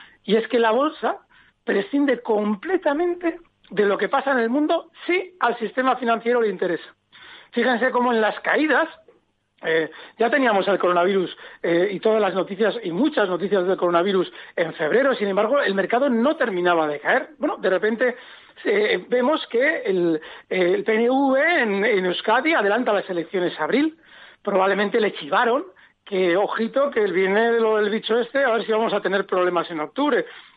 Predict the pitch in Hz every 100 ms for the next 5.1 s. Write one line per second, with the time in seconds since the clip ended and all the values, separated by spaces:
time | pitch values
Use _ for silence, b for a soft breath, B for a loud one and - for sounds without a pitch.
0 | - 220 220 208 208 185 180 277 294 202
1 | 277 262 B B B - 175 185 175 190
2 | 185 208 - 220 214 214 - 226 233 -
3 | 175 190 214 185 180 190 - 190 180 196
4 | 185 208 202 165 147 123 - 139 202 269